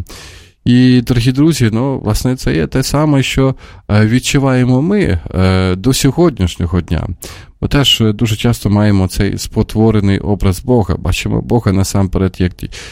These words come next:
якогось певного тирана, диктатора, деспота, і-, деспота, який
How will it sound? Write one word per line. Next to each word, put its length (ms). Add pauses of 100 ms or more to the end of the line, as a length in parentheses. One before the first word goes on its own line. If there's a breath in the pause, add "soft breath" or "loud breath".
(200 loud breath)
якогось 420
певного 500
тирана, 720
диктатора, 800
деспота, 640
і-, 220
деспота, 560
який 420